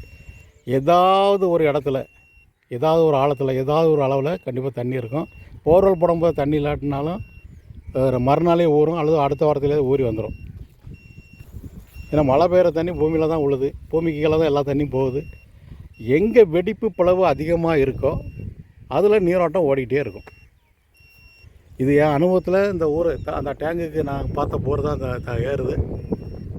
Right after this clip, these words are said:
அந்த டேங்குக்கு தெற்கே ஒரு ஓடை உண்டு. அந்த ஓடையில தான் போர் போட்டேன். நூறு to நூத்தி ஐம்பது அடியில மூன்றரை அடி தண்ணி.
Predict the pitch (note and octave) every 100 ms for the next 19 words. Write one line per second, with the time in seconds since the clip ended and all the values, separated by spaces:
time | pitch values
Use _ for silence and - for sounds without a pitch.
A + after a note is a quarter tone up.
0 | - - C3 C3 C3 B2 D3+ F3 E3 -
1 | - D3 - F3+ D#3 C3 D3+ D#3+ C#3+ C3+
2 | E3+ C#3 C3 C#3+ D#3 D3+ D3 D#3+ B2+ C3+
3 | B2+ B2 C3+ D#3+ - C#3 E3 D#3+ D3 C#3+
4 | D3 C#3 C3 C3+ D3 B2+ C3+ B2 A2+ B2+
5 | D3